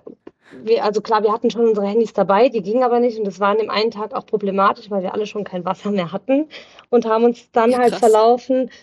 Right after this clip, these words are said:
Speaker 1: und der Organisator, der Xavi,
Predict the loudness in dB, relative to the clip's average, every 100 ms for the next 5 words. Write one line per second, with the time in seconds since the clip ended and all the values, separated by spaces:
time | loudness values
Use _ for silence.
0 | _ _ -2 -2 -4 -2 0 0 -2 -2
1 | -2 -2 -2 -2 -2 -2 -2 -6 -4 -2
2 | 0 0 0